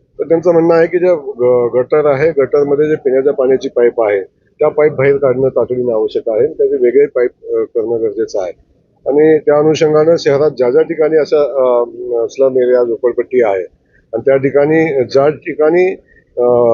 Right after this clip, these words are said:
गटरच्या पाण्यातून पिण्याच्या पाण्याच्या पाईपलाईन्स आहेत त्या, अ, तातडीनं त्या बाहेर काढण्याच्या संदर्भात काही जे पैसे लागतील, आता आयुक्त महोदयांनी दोन दिवसात सर्व्हे केलेला आहे, साधारण दोन कोटी रुपयाची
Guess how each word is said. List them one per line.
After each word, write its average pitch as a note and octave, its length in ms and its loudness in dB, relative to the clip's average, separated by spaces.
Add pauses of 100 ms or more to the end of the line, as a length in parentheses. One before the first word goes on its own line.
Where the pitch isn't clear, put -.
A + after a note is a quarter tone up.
(480)
गटरच्या D#3+ 380 2
पाण्यातून E3 480 0
पिण्याच्या D3+ 580 -2
पाण्याच्या C#3 380 -2
पाईपलाईन्स B2 500 -2
आहेत G#2 200 -2 (640)
त्या, C#3+ 460 2
अ, C3 420 0
तातडीनं D3 640 -2
त्या D3 400 0 (140)
बाहेर B2+ 260 2
काढण्याच्या C3 800 0
संदर्भात B2 460 0 (640)
काही D#3 260 0
जे E3 160 0
पैसे D#3+ 300 2
लागतील, B2+ 340 -2
आता B2 160 -2
आयुक्त C3 200 -2
महोदयांनी C#3+ 480 0
दोन C3+ 200 2
दिवसात C3+ 240 0
सर्व्हे B2+ 320 0
केलेला C3 300 2
आहे, B2+ 100 2
साधारण B2+ 340 0
दोन B2+ 220 0
कोटी B2+ 260 -2
रुपयाची B2 440 -6